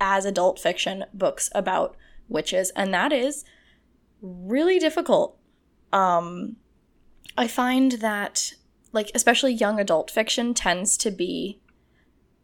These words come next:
just, like, much more committed to the bit almost. Like, young adult fiction will just be like, "Yeah, witches, we're doing it." Whereas I think a lot of adult fiction,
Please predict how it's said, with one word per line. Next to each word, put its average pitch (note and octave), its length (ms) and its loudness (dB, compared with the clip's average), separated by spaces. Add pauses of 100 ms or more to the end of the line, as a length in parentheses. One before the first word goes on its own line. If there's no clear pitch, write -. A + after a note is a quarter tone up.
(140)
just, - 220 2
like, G3+ 140 6
much G#3 280 2
more G3+ 200 4
committed F3+ 640 0 (460)
to A#3+ 160 2
the F#3+ 100 2
bit F3 360 4
almost. C#4 720 6 (280)
Like, G#3+ 240 6
young G#3+ 160 8
adult G#3+ 280 6
fiction G#3 380 2
will G3+ 200 4
just G3+ 220 0
be A3+ 120 -2
like, A#3 200 0
"Yeah, D4+ 300 2
witches, A#3+ 360 -2
we're A3 100 -2
doing A3+ 260 2
it." D3 160 -2 (460)
Whereas G#3+ 320 6
I G3+ 60 0
think G#3 280 -4 (100)
a G#3+ 80 4
lot G#3+ 200 4
of A3 80 0
adult G3 360 0 (280)
fiction, E3 640 -2